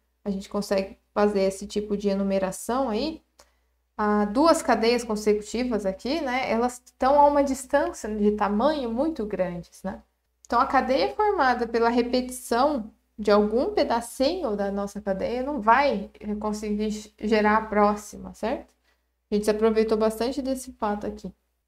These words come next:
Por fim, essa demonstração aqui, a gente vai se aproveitar das propriedades de fechamento que eu comentei lá no início, tá? Então, essa demonstração aqui, então, a gente tem agora a linguagem cinco aqui,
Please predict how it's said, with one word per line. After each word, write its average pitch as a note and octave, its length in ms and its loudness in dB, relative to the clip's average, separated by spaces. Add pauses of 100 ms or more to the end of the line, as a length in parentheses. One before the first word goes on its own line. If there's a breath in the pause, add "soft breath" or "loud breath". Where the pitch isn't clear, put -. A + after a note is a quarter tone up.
(180)
Por C4 180 -2
fim, D#4 380 -4
essa A3+ 220 -8
demonstração B3 580 -4
aqui, A#3+ 220 -6
a C4+ 40 -4
gente C4 160 -10
vai B3+ 140 2
se B3+ 80 0
aproveitar B3+ 480 2
das B3 160 -2
propriedades A#3+ 540 -2
de B3 80 -2
fechamento C4+ 720 -4
que - 80 -6
eu A3 60 -4
comentei G#3+ 480 -2
lá G#3 160 2
no D4+ 100 -4
início, A#3 420 -6
tá? G#3+ 320 -8 (580)
Então, A3 360 2
essa A3+ 260 -4
demonstração A3+ 680 -4
aqui, G#3 180 -4
então, G#3 160 0
a F#3+ 100 2
gente G#3 260 -4
tem G#3+ 100 -4
agora G#3 280 0
a G3 40 -2
linguagem G3 540 -2
cinco D#4 440 -6
aqui, B3+ 400 -8